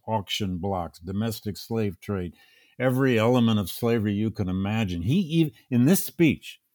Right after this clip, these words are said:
this man was such a genius with language. He even helps his audience use their senses. He makes them hear slavery.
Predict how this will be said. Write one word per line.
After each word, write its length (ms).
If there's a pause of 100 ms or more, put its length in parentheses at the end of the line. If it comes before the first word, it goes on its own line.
(460)
this 160
man 240
was 120
such 220
a 80
genius 580
with 120
language. 640 (420)
He 340
even 300 (260)
helps 380
his 220
audience 680 (320)
use 320
their 180
senses. 880 (140)
He 80
makes 300
them 160
hear 380
slavery. 560